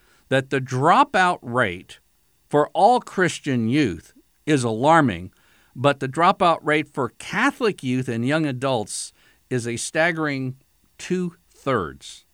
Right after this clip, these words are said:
who were sometime active in church life have fallen away. Now, if we keep doing the same thing, we will not get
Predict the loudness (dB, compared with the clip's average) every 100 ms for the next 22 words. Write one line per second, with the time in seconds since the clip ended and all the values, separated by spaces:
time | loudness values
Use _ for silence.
0 | _ _ _ _ -2 0 0 -2 -4 -2
1 | -2 -4 -10 _ -2 0 -2 -4 -4 -2
2 | -2 -2 -2 0 -4 -2 -2 -2 -4 -6
3 | -6 -8 _ _ _ -4 -4 -4 -14 _
4 | _ -10 -4 -2 -2 -4 -8 -8 -8 -4
5 | -6 -6 -12 _ _ _ _ _ _ _
6 | _ _ 0 2 2 0 _ _ _ _
7 | _ -2 0 0 0 0 -6 -4 -4 -4
8 | 0 2 2 -2 -2 -2 -2 0 0 -2
9 | -2 -2 -2 -4 -8 -10 _ _ _ _
10 | _ _ _ _ 0 2 2 0 2 2
11 | 0 -6 -2 0 0 -2